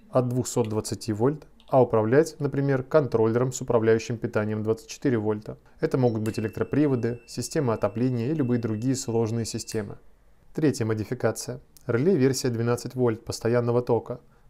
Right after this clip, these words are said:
Один канал и два канала. Этот блок работает от двенадцати вольт.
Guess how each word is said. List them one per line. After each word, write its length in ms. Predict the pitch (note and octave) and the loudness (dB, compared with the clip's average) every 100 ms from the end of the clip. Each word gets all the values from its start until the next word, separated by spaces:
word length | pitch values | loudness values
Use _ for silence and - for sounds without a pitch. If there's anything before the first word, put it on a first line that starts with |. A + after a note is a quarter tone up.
| - | -6
Один 280 | A2 D3 | 0 0
канал 340 | F3 D3 C#3+ B2+ | 2 2 2 0
и 80 | D3+ | -2
два 220 | C3+ A2+ | 2 0
канала. 420 | G#2 G#2+ G#2+ A2 C3 _ _ _ _ _ - - - | 0 -6 -6 -8 -12 _ _ _ _ _ -20 -18 -6
Этот 220 | C#3 B2+ | -2 0
блок 300 | A#2 D#3+ D#3+ | 4 4 4
работает 420 | A#2 B2 C#3 B2 | 2 2 2 0
от 60 | A#2 | 0
двенадцати 460 | A2+ A#2 A2 - | 0 0 0 -2
вольт. 340 | C#3 C#3 A2 | 2 2 2